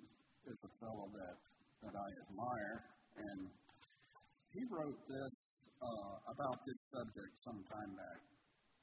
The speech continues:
He says this, Woman is created to be helper to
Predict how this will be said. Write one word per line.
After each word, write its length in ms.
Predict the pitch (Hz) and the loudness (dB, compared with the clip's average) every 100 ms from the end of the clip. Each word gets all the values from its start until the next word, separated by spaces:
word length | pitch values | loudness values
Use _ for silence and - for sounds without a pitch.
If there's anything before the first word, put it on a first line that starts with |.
| - - - - - - - | -20 -20 -20 -20 -20 -16 -8
He 40 | - - | -6 -2
says 160 | 254 - | -2 -2
this, 280 | - 233 - - - - - - - - - 131 | -2 -2 -2 -16 -20 -20 -20 -20 -20 -20 -4 6
Woman 320 | 165 202 214 | 8 8 4
is 340 | 208 - 160 - - | 0 -2 -2 -2 -2
created 400 | 151 277 - 269 | 0 2 2 0
to 60 | 131 - | -2 0
be 320 | 139 135 131 - - - - - - - - | 0 2 0 -2 -12 -18 -20 -20 -20 -14 2
helper 320 | 151 143 139 | 4 4 0
to 180 | 135 139 | -4 2